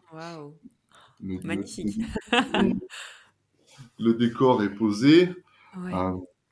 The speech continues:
Speaker 2: et donc, euh, bah, Chloé, en attendant, continuait de vivre intensément ses contractions.
Speaker 1: Mm.
Speaker 2: Donc,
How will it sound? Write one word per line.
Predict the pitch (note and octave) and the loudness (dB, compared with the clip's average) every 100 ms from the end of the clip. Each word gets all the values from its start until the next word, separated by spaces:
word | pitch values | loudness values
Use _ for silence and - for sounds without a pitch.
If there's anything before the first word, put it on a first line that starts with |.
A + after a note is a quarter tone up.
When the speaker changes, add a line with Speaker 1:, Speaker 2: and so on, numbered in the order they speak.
| _ _ _ _ _ _ _ - _ _ - | _ _ _ _ _ _ _ -20 _ _ -8
Speaker 2:
et | G2+ | -2
donc, | A2 B2+ B2+ | 2 2 2
euh, | G#2 G2 | 2 2
bah, | F#2+ | 0
Chloé, | - A2 C3 | 2 6 6
en | G2+ | 4
attendant, | F2+ F#2+ G#2 C3+ | 0 -2 0 -2
continuait | B2+ G2 - G#2 | -4 -10 -2 0
de | A#2+ | 2
vivre | F#2+ G2 A#2 | -2 -4 -4
intensément | F2+ F2 F#2 - F#2+ A2 | -4 -8 -10 -8 -4 -4
ses | B2 F2+ | -4 -8
contractions. | - G2 F2 - - G#2+ B2+ - | -10 -10 -12 -14 -8 -6 -6 -8
Speaker 1:
Mm. | F3 E3+ - _ _ _ _ _ _ _ _ _ _ - - - - - _ _ | -18 -18 -20 _ _ _ _ _ _ _ _ _ _ -20 -20 -20 -20 -20 _ _
Speaker 2:
Donc, | G#2 G2+ | -6 -6